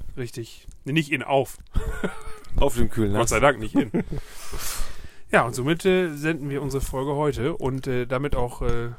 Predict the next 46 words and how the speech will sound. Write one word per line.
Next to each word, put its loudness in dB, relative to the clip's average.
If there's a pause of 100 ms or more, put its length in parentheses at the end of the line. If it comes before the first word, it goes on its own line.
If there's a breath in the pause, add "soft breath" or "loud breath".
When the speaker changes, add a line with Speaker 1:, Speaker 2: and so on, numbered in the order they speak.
(180)
Speaker 1:
nochmal -4
schöne -4
Grüße -6
an -8 (140)
meinen -12
Kollegen -10
Mario. -10 (460 loud breath)
Speaker 2:
Schöne 4
Grüße. 4 (320)
Speaker 1:
Heute -6
darfst -6
du -8 (600)
dich -10
freuen, -6
dass -12
du -14
sie -12 (120)
morgen -2
früh -8
auf -16
der -10
Fahrt -12
zur -14
Arbeit -10
hören -8
kannst. -12
Speaker 2:
So, 0
ist -4
auch 6
mal 4
nicht -2
ein -8
toller 2
Montag 4
oder 0
auch -4
mal 2
ein -2
toller 2
Dienstag. 0 (420)
Wie -6
kann 2
ein -2
Dienstag -4
besser -4
anfangen? 0